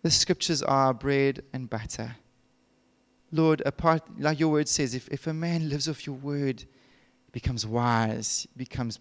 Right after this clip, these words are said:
mature. He's ready for godliness. He's ready for your kingdom.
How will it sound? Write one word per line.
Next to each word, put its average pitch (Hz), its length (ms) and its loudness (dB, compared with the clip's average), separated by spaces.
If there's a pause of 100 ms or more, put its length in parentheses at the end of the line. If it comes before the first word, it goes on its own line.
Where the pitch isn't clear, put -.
(160)
mature. 113 800 2 (960)
He's 117 280 -6
ready 143 280 -2
for 131 160 -8
godliness. 113 880 -6 (1600)
He's 127 160 -6
ready 143 200 0
for 131 140 -6
your 120 140 0
kingdom. 113 540 -8